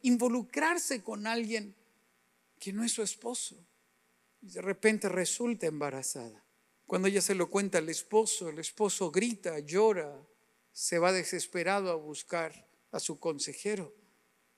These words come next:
Su consejero lo observa, lo mira, lo escucha, observa su llanto y dice mi amigo, "Mi consejero me falló, lo único que me dijo fue, 'Ámala.'" Y se cayó. Entonces yo me fui al,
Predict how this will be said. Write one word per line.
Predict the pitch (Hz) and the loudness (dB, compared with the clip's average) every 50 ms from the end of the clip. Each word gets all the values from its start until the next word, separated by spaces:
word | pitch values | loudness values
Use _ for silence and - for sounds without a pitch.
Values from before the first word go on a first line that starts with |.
| _ _ _ _ _ | _ _ _ _ _
Su | _ - - 214 | _ -8 -6 2
consejero | - 208 196 185 175 - - 190 - - 226 226 208 190 170 | 4 4 4 4 2 0 -2 -2 0 4 4 6 6 4 4
lo | 175 180 | 2 0
observa, | 175 - - - 220 233 226 208 190 190 165 | 0 0 0 2 4 4 4 4 2 0 -2
lo | 151 151 165 | 0 0 -2
mira, | 160 160 170 208 233 233 214 180 165 170 165 160 _ _ _ _ _ _ _ _ | -2 0 -2 0 0 2 0 0 -2 -4 -8 -14 _ _ _ _ _ _ _ _
lo | - 156 | -12 -8
escucha, | 151 - - - - 226 214 - - - - 170 _ _ _ _ _ _ | -8 -8 -8 -4 -4 -4 -4 -4 -6 -10 -12 -16 _ _ _ _ _ _
observa | - 160 - - - 196 185 156 165 | -8 -4 2 2 4 4 4 2 0
su | 156 - - 170 | -2 -2 -4 -6
llanto | 147 - 208 214 220 214 180 - 170 - - - _ _ _ _ _ _ | -2 0 0 0 2 -2 -4 -6 -8 -12 -12 -14 _ _ _ _ _ _
y | - 147 | -10 -2
dice | 139 190 180 - 190 180 | 0 2 2 2 2 2
mi | 175 165 | 2 0
amigo, | 156 156 175 196 190 165 160 156 - _ _ _ _ _ _ | -2 -2 -4 -6 -6 -6 -8 -10 -12 _ _ _ _ _ _
"Mi | - 139 - | -4 -4 4
consejero | - 226 220 - - 202 - - 311 320 330 | 6 6 6 6 4 2 2 -2 -2 -2 0
me | 320 262 208 | -2 -2 -4
falló, | - - 190 190 185 180 262 294 302 269 | -2 -2 -4 -4 -2 -2 -2 -2 -2 2
lo | 233 208 202 | 4 6 6
único | 220 240 247 262 233 254 226 | 6 6 4 2 0 -2 0
que | - 220 202 | 2 2 2
me | 202 196 190 | 2 0 -2
dijo | 208 226 202 - 220 | -2 -4 0 2 2
fue, | 185 - - - 202 185 180 180 - - _ _ _ _ _ _ _ _ _ _ _ _ | 2 2 -2 0 0 0 0 -2 -4 -10 _ _ _ _ _ _ _ _ _ _ _ _
'Ámala.'" | - 170 151 139 127 123 117 110 117 - - - _ _ _ _ _ _ _ _ _ _ _ _ _ _ _ | -2 -2 -2 -2 -6 -10 -12 -14 -16 -16 -16 -20 _ _ _ _ _ _ _ _ _ _ _ _ _ _ _
Y | - 220 | -4 -2
se | - - 247 | -2 -2 -2
cayó. | - 269 285 285 330 359 320 - - - _ _ _ _ _ | 0 0 0 0 0 -4 -4 -8 -16 -20 _ _ _ _ _
Entonces | - - 320 294 311 311 | -4 0 0 2 2 0
yo | 240 330 339 | 0 -2 0
me | 330 311 | 0 0
fui | 254 - - 320 330 | 0 -2 -2 -4 -4
al, | 311 294 247 | -4 -6 -8